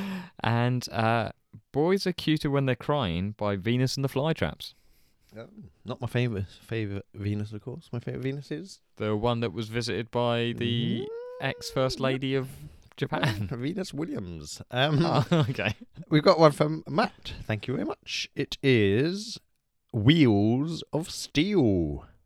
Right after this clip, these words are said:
Speaker 2: by a young up-and-coming band known as Outcast. Ever heard of them? That's
Speaker 1: Um,
Speaker 2: Outcast with a K, so if you're looking it
Speaker 1: ah.
Speaker 2: up, you will find them that way.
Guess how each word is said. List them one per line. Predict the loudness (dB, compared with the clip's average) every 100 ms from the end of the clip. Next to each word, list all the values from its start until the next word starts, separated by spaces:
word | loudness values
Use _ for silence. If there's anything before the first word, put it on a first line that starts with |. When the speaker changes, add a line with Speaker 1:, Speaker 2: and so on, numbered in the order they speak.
| _ _
Speaker 2:
by | -6 -4 -4 -6 -12 _ _ _ _ _ _ _ -14
a | -6
young | -4 -4 -4 -6
up-and-coming | -4 -2 2 4 4 6
band | 6 8 6 4
known | 4 4 4
as | 4 2 -2
Outcast. | 0 0 -4 _ -6 -2 0 0 -2 -4 -2
Ever | 2 4
heard | 4 0
of |
them? | -4 -6 -10 _ _
That's | -12 -4
Speaker 1:
Um, | 2 2 0
Speaker 2:
Outcast | -4 -2 -2 0 0
with | 0
a |
K, | -2 -2 0 0 -2
so | -4 -6
if | -4
you're | -4 -2
looking | -2 -2 -4
it | -4
Speaker 1:
ah. | -8
Speaker 2:
up, | -10 -18 -18
you | -10 -6
will | -6
find | -4 -4
them | -4 -4
that | -6
way. | -6 -10